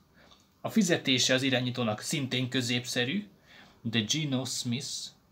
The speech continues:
jobb annál, mint egy középszerű irányító, kérem. Aztán lehet, hogy ez azt jelenti, hogy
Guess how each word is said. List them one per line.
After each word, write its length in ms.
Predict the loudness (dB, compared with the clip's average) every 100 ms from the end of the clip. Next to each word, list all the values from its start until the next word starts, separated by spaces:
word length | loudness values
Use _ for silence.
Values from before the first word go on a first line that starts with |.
| _ _ _
jobb 360 | 4 6 8 6
annál, 540 | 2 0 -4 -6 -10 -18 _ _ _
mint 380 | -4 -2 2
egy 140 | 0 2
középszerű 640 | 0 0 0 0 0 0
irányító, 760 | 0 4 4 4 -2 -4 -6 -4
kérem. 460 | -6 -6 -8 -10 -16 -18 -10
Aztán 320 | 0 0 4 4
lehet, 160 | 6
hogy 100 | 4
ez 100 | 4
azt 220 | 2 2
jelenti, 500 | 0 -2 -4 -4 -2
hogy 240 | 0 -2